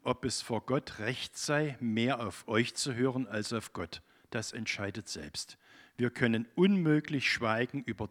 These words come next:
das, was wir gesehen und gehört haben.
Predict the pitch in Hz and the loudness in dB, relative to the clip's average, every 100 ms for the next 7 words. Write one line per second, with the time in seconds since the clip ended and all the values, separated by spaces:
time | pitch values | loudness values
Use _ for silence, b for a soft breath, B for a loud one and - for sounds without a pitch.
0 | - 123 143 - b b 110 104 113 107 | 0 0 0 -6 b b -4 -4 -4 -4
1 | 107 - 117 117 120 123 b b b - | -6 -6 -2 0 0 -2 b b b -2
2 | 113 107 - - 98 107 110 - 101 101 | 0 -2 -6 -6 -4 -4 -4 -6 2 2
3 | 98 90 73 | 2 -4 -8